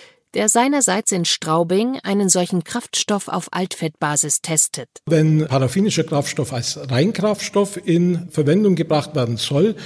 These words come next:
Speaker 2: müssen auch wieder Parameter im Motormanagement angepasst werden.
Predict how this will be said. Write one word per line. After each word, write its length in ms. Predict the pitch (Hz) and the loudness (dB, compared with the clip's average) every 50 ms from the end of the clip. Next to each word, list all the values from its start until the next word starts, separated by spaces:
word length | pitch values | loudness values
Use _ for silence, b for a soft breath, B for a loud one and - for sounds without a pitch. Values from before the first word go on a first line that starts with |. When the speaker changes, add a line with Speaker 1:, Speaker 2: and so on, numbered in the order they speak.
| B B B - | B B B -2
Speaker 2:
müssen 260 | - 170 190 - - | 0 0 2 0 -2
auch 300 | 175 - 135 165 165 - | -2 0 0 0 0 0
wieder 240 | 196 175 175 180 180 | 0 2 4 4 2
Parameter 720 | 175 180 - - 143 131 135 131 160 175 175 175 175 180 151 | 2 0 -4 -4 -2 -2 0 0 2 2 2 2 2 0 0
im 100 | 143 139 | 0 0
Motormanagement 760 | 139 160 147 175 151 147 139 139 127 135 - - 123 113 - | 0 0 0 0 0 0 0 0 -2 -2 -4 -4 -6 -6 -4
angepasst 680 | 123 143 202 196 226 - - - 185 170 - - - | -2 -2 -2 -2 -2 -2 -2 -2 -2 -2 -2 -4 -2
werden. 340 | 165 156 156 151 165 170 | 0 0 2 2 2 0